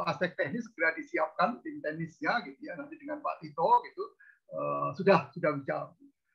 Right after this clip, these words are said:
Eh, tapi ya tadi, eh, <laughs> saya ini kan gitu ya, saya juga kadang-kadang mendengarkan diskusi kawan-kawan teknis gitu ya, kita juga diundang gitu. Ya namanya ngurus dosen tiga ratus lima puluh, tiga ratusan ribu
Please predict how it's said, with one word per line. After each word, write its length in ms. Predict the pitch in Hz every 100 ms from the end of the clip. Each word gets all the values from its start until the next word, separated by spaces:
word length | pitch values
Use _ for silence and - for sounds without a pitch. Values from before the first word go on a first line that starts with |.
| _ -
Eh, 80 | 160
tapi 320 | 175 190 220
ya 280 | 180 180 -
tadi, 320 | 196 196 165 -
eh, 200 | 180 180
<laughs> 40 |
saya 200 | 190 185
ini 320 | 175 170 180 180
kan 240 | 170 156
gitu 160 | 151 147 143
ya, 80 | - -
saya 240 | 180 185
juga 240 | 170 165 - - _
kadang-kadang 560 | 165 170 170 190 185 175
mendengarkan 640 | 180 165 165 170 180 175 -
diskusi 400 | 175 - 170 175
kawan-kawan 400 | 165 160 170 160
teknis 400 | 170 - 185 -
gitu 240 | 143 139
ya, 80 | 143 -
kita 160 | 147
juga 260 | 156 - - -
diundang 340 | 139 - 147 143
gitu. 160 | - _ _ _ _ _ _ -
Ya 80 | 170 226
namanya 320 | 233 254 269
ngurus 440 | 254 254 247 - -
dosen 400 | 156 220 220 220
tiga 240 | 208 170
ratus 240 | 170 202 196
lima 240 | 202 196
puluh, 320 | 208 208 202 - _ _ _ _ _ _ _
tiga 240 | 175 170 185
ratusan 240 | 190 208
ribu 400 | 240 202 185 220